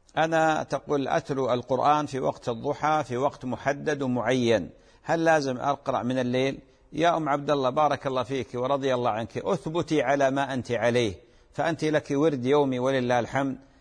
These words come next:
خصصتيه في وقت صلاة الضحى في الساعة العاشرة أو الساعة الحادية عشر،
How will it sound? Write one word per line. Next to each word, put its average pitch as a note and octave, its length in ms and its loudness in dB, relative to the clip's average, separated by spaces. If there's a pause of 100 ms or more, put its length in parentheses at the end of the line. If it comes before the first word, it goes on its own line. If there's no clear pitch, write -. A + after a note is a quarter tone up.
(160)
خصصتيه D3 580 -4
في A#2+ 140 -2
وقت C#3 240 -2
صلاة B2 420 0
الضحى B2 420 -2
في A2+ 60 -6
الساعة A#2 340 0
العاشرة A#2 540 0
أو G2+ 80 -4
الساعة G#2 300 -4
الحادية A2 420 -2
عشر، A#2+ 400 0